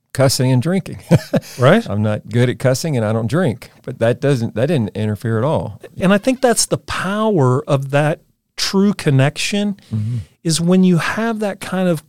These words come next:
Speaker 2: connection that he is here for me.
Speaker 1: Mm-hmm.
Speaker 2: It's no longer,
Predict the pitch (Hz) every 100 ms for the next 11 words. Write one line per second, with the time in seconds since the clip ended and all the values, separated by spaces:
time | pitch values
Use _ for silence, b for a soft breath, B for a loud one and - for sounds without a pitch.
0 | - - 139 147 170 - - 101 - _
1 | _ _ _ 120 131 131 131 135 - -
2 | _ _ _ _ _ _ _ - 190 202
3 | 214 185 170 156 - 175 175 170 139 -
4 | 151 160 160 113 104 175 120 104 110 101
5 | - _ - 175 - 175 202 220 175 170
6 | 180 190 156 147 139 135